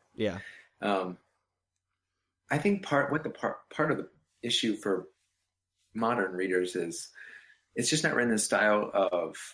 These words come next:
Speaker 2: the books now, where everybody seems to, like, in real time,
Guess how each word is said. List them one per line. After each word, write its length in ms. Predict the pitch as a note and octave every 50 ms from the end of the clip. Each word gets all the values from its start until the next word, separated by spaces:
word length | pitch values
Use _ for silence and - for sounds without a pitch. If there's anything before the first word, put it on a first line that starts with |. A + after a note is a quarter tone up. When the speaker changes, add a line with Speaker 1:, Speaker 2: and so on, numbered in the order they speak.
| - _ _ _ _ _ _ _ _ _ _ _ _ _ _ _ _ _ _
Speaker 2:
the 140 | - A#2 G#2
books 360 | G2+ A#2 A2+ A2+ - - -
now, 280 | A#2+ A#2 A#2+ A#2+ A2 G#2
where 500 | G2+ G#2 G2+ G2 G2 F#2+ F#2+ F#2+ F#2+ - _ _ _ _ _ _ _ _ _ _ _ - - - -
everybody 380 | C#3+ D#3 G3 F#3+ G3 F3+ E3
seems 320 | D#3+ - - D#3 D3 C#3 -
to, 120 | - C#3
like, 340 | A2+ G#2+ G#2 - - - - _ _ _ _ -
in 320 | - A2 - G#2+ G#2 F#2+
real 360 | F#2 G2 G2+ G2+ G#2+ G#2+ A2
time, 640 | G#2+ - - - F2 E2+ E2+ F2+ G2+ A#2 C3+ C#3 C#3